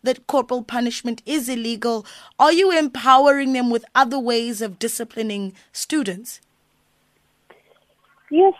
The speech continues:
Speaker 2: in satu, we, uh, our members, we try our best to make our members aware that corporal punishment is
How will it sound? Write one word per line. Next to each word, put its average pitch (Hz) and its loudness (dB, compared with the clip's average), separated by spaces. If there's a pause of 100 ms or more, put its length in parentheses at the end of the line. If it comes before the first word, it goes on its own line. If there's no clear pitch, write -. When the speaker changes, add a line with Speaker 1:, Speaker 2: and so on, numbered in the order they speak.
Speaker 2:
in 330 4
satu, 359 2
we, 262 2
uh, 247 0
our 247 2
members, 247 -2
we 233 -2 (180)
try 262 0
our 220 -2
best 214 -6 (120)
to 220 -14
make 208 -8
our 196 -2
members 190 -6
aware 180 -2
that 170 -4 (140)
corporal 170 -8 (160)
punishment 180 -6
is 160 -10